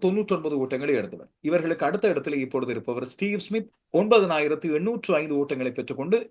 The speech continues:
இந்த இடத்துக்கு முன்னேறி வந்திருக்கின்றார். முப்பத்து மூன்று சதங்கள், நாற்பத்தொரு அரை சதங்கள், சராசரி ஐம்பத்து மூன்று தசம் மூன்று ஒன்பது. இந்த சதம் அவரது சராசரியை இன்னும் கொஞ்சம் உயர்த்தி இருக்கிறது. ஆனால் முன்பு இருந்ததை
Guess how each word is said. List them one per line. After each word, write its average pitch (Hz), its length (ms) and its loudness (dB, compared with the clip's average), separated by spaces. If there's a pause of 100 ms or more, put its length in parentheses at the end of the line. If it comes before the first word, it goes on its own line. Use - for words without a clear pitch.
இந்த 147 160 -2
இடத்துக்கு 170 320 -2
முன்னேறி 135 280 -2
வந்திருக்கின்றார். 110 480 -4
முப்பத்து 151 400 -4
மூன்று 127 240 -4
சதங்கள், 147 300 0 (360)
நாற்பத்தொரு 147 500 0
அரை 139 180 0
சதங்கள், 180 360 -2
சராசரி 147 420 0 (100)
ஐம்பத்து 175 440 -4
மூன்று 147 240 -4
தசம் 127 280 -2
மூன்று 160 200 -6 (100)
ஒன்பது. 185 240 0 (340)
இந்த 151 200 2
சதம் 180 280 0
அவரது 139 280 0 (100)
சராசரியை 147 500 -2
இன்னும் 131 220 -6
கொஞ்சம் 127 240 -4
உயர்த்தி 143 280 0
இருக்கிறது. 170 320 -2
ஆனால் 151 220 0
முன்பு 196 240 -2
இருந்ததை 143 260 -4